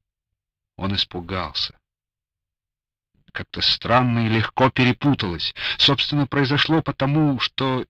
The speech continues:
и то письмо, и другое — немыслимая вещь. Но если одно явилось... Вдруг представил себе дрогнувший сердцем, что в самом деле получает письмо от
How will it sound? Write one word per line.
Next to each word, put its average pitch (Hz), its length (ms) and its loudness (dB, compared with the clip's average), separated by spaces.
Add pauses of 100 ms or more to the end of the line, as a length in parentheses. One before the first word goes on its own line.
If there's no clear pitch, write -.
(140)
и 120 160 -2 (140)
то 160 260 6
письмо, 85 680 -6
и 120 80 -4
другое — 117 920 2 (300)
немыслимая 135 840 2
вещь. 95 640 -4 (1600)
Но 117 120 4
если 120 340 4
одно 123 640 4
явилось... 95 920 0 (1700)
Вдруг 110 280 -2
представил 120 540 0
себе 110 260 0
дрогнувший 107 600 -2
сердцем, 117 500 0
что - 200 -4
в - 80 0
самом 131 460 4
деле 139 260 4
получает 135 580 0 (160)
письмо - 680 0
от 123 180 -4